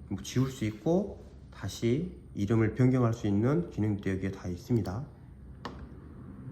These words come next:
그리고 외부에 보시면 지금 여기 좌측에는 A 스캔이 있고 우측에는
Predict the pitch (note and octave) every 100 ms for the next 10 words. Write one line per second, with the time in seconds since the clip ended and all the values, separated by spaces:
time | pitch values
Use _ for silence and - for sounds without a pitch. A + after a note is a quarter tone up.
0 | - - - - - - - - - -
1 | A2 A#2 B2 B2+ B2+ - G#2 A#2+ B2+ D3
2 | C#3 G#2+ A2 B2 A2+ F2+ - - F#2+ G2+
3 | G#2 G#2+ G#2 G2 - - - - - -
4 | G2 G#2+ G2 A#2+ B2+ - B2+ B2 B2+ B2
5 | G#2 A#2+ - A#2+ G#2+ G2 - D3+ - -
6 | G#2 - - A2 A2 D3 E3+